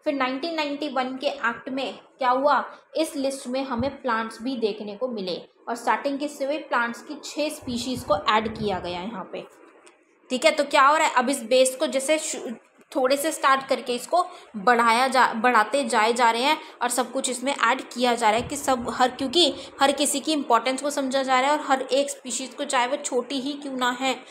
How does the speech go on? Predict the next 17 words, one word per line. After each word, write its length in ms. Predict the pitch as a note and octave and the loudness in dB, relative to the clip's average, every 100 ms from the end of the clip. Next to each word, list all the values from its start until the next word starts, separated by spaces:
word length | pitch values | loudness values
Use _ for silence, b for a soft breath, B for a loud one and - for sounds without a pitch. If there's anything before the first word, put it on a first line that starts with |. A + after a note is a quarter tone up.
| B B | B B
कितनी 280 | C#4 C#4+ D4+ | -8 -4 -4
भी 80 | D4+ | -4
छोटी 320 | D4+ C#4 C#4 | -2 -2 -2
नहीं 240 | C4 B3 | -2 0
है, 60 | C#4 | -2
उसको 300 | - B3 C#4 | -2 -4 -2
हमें 340 | B3+ A#3+ D4+ D#4+ B - | 0 0 0 -2 B -6
क्या 200 | - B3+ | 4 4
संरक्षित 760 | D#4 - - B3 A3+ A3 - - | 4 -2 -2 0 0 -2 -4 -6
करना 360 | - A3+ A3 A3+ | -6 -6 -2 -2
है, 140 | B3 | -2
उसको 260 | B3 - B3 | -4 -4 -4
हमें 240 | A#3+ B3 | -2 -4
बचाना 380 | A3+ A3+ G3+ G#3 | -4 -4 -4 -6
ही 160 | A#3 | -6
बचाना 380 | C#4 A3 G3 E3+ | -4 -4 -6 -6
है, 200 | E3 G3+ | -8 -10